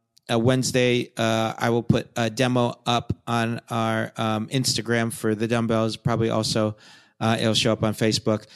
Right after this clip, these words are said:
If you have your home gym set up, put it on our Facebook page. Link up with other Bell Babies out there so that you guys can, you know, exchange some workouts with similar, uh, equipment. That'd be awesome. Uh, do it. Use the resource that we, um, have.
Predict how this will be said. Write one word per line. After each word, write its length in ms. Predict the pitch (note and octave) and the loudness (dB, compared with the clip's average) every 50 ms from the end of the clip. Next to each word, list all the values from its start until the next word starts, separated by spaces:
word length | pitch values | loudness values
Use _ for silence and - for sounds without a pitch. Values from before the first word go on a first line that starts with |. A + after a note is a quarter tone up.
| - - - _ - - | -20 -20 -20 _ 0 2
If 180 | D#3+ D#3 D#3 | 2 2 4
you 140 | E3 E3 D#3+ | 4 6 6
have 260 | D3+ D#3+ D3+ C#3+ C#3 | 6 6 4 4 2
your 180 | C#3 C#3+ D3 C#3 | 2 2 2 4
home 280 | C3 D3+ D3 D3 D3 C#3 | 4 4 4 4 2 0
gym 240 | B2 C#3+ D3 D3 C#3 | 2 2 2 2 2
set 240 | - - C#3+ B2+ | 2 2 2 2
up, 300 | A#2+ A2 - - - - | 2 0 -2 -6 -6 -2
put 120 | - C#3+ C#3+ | 0 0 0
it 100 | C#3+ C#3 | 2 2
on 140 | C#3+ C#3 C#3+ | 2 2 2
our 80 | C3+ B2+ | 2 2
Facebook 480 | - C#3+ C#3 C#3 C#3 D3 D3 - - | 2 2 2 2 2 0 -2 -2 0
page. 420 | - C#3+ C3+ C3+ C3+ B2+ - - - - - - - _ _ - | 0 2 4 4 2 0 -4 -10 -10 -16 -20 -20 -20 _ _ 0
Link 220 | B2+ C#3 C3+ C#3 | 2 2 4 2
up 140 | C#3 C3+ - | 0 0 0
with 160 | C3+ A#2+ - - - | -4 -6 -6 -2 0
other 280 | C3 C3+ B2+ C3 C3 B2+ | 2 2 2 2 0 2
Bell 200 | - C3+ C3+ C3 | 4 4 2 4
Babies 340 | B2+ C3 B2+ B2 B2+ A#2+ A#2+ | 4 2 2 2 2 0 2
out 180 | B2+ A#2+ A#2 - | 0 0 0 0
there 180 | B2+ A#2+ A#2 | 0 2 2
so 280 | A2+ - - B2+ A#2 A#2 | 2 2 2 2 2 2
that 240 | A#2 B2 A#2+ - - | 2 2 0 0 0
you 100 | B2 A#2 | -2 0
guys 260 | B2 A#2+ A2+ A2 - | 0 0 0 0 -2
can, 380 | - - C3+ B2 A#2 A#2 A#2+ A#2 _ - - - - - - | -4 -2 0 0 0 0 -2 -6 _ -14 -20 -20 -20 -12 -2
you 120 | A#2+ B2 | 0 2
know, 180 | A#2+ A#2 A2+ A2+ - | 4 4 2 2 0
exchange 460 | - B2 - - - C#3 C3+ C3 B2 | -2 0 0 0 2 2 0 0 0
some 200 | - - C3 B2 | 0 0 0 2
workouts 520 | B2 B2+ B2+ - - C3+ B2+ B2+ - - - | 2 0 0 0 0 0 0 0 -2 -2 -4
with 180 | A#2+ A#2 - | -4 -6 -4
similar, 800 | - - - D3 C3 C3 B2+ B2 B2 A#2+ A#2+ A#2+ A#2 A#2 A#2 - _ _ _ _ _ - | -4 -2 0 0 0 0 0 0 0 0 0 0 0 -2 -4 -6 _ _ _ _ _ -4
uh, 120 | A#2+ A#2+ - - | -2 -2 0 -2
equipment. 600 | B2 - - D3 D3 D3+ E3+ F3 F3+ F3+ - - | -2 2 4 4 4 4 2 0 0 0 -2 -2
That'd 200 | C3 C3 C3 B2+ | 0 0 2 2
be 140 | C3 C3 A#2+ | 2 0 2
awesome. 540 | A#2+ B2+ C3 B2+ - - D#3 D3+ D#3 D#3 - _ _ _ _ _ _ - | 2 0 2 2 0 0 0 -2 -2 -4 -8 _ _ _ _ _ _ -6
Uh, 220 | A#2 A#2 A#2 A#2+ | -2 0 0 2
do 220 | A#2 A#2+ E3+ F3+ D3+ | 2 4 4 4 4
it. 120 | A#2+ - - | 2 0 -2
Use 240 | - C3 C#3+ D3 C#3 | 2 2 2 4 4
the 80 | D#3 D3 | 4 4
resource 460 | D3+ D#3 D#3 - - D3+ C#3+ C#3+ - | 4 4 4 4 4 4 2 2 2
that 160 | D3+ C#3+ - | 0 0 0
we, 360 | B2+ C3 C#3 C#3 C#3 C#3 C3+ - | 0 0 0 2 2 0 0 -2
um, 280 | - C3+ C3+ C3 B2+ B2+ | -2 -2 0 0 0 -2
have. 480 | A#2+ B2+ A#2+ B2 B2+ C#3+ D3 - - | 0 0 2 2 2 0 -2 -6 -12